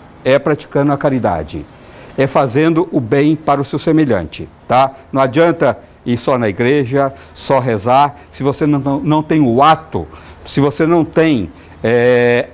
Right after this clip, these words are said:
a boa vontade de ajudar o seu próximo. Isso é uma forma barata de você ajudar o seu próximo,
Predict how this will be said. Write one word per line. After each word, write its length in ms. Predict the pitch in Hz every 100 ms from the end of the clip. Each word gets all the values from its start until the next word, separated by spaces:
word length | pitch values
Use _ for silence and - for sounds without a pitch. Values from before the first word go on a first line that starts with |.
| - 123
a 120 | 139
boa 360 | 107 143 214
vontade 760 | 165 170 151 139 147 143 156 147 - -
de 80 |
ajudar 320 | 131 120 123 120
o 20 |
seu 160 | 156
próximo. 500 | - 117 90 - 80 - - 185
Isso 240 | 214 240
é 20 |
uma 140 | 196 165
forma 340 | 170 151 156
barata 600 | 143 175 147 170 170 160 - -
de 80 | 139
você 220 | 139 147
ajudar 240 | 123 123
o 40 | 117
seu 140 | 117
próximo, 420 | 95 80 - 76